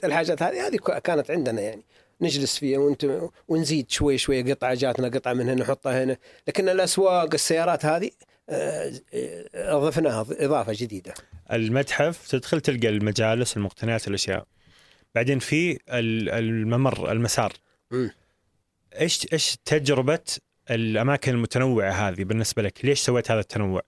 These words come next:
Speaker 1: مم.
Speaker 2: إيش أهميته؟
Speaker 1: طبعًا المسار هذا ريحنا في حاجات كثيرة. أولًا ممكن واحد يجي بعائلته أو زائر،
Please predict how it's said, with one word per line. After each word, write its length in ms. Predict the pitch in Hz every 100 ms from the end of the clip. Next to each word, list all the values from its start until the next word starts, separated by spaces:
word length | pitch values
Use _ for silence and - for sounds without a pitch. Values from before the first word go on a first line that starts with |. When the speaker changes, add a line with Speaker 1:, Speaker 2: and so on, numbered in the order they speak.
| _
Speaker 1:
مم. 160 | 120 120 - -
Speaker 2:
إيش 140 | 135
أهميته؟ 460 | 120 117 113 - 120 _ - - - - - - - _ _ _ _ _ -
Speaker 1:
طبعًا 260 | 208 208
المسار 640 | 208 202 185 175 196 196 165
هذا 340 | 165 180 175
ريحنا 400 | 156 151 151 156
في 80 | -
حاجات 300 | 139 139 131
كثيرة. 420 | - 110 98 - - - _ _ -
أولًا 320 | 165 139 139
ممكن 380 | 135 147 147 131
واحد 260 | 151 131 123
يجي 340 | 131 135 - _
بعائلته 580 | 120 123 123 117 - 120 - - _ _ _ _ _ _ _ _ - -
أو 120 | 156
زائر، 380 | 123 131 101 104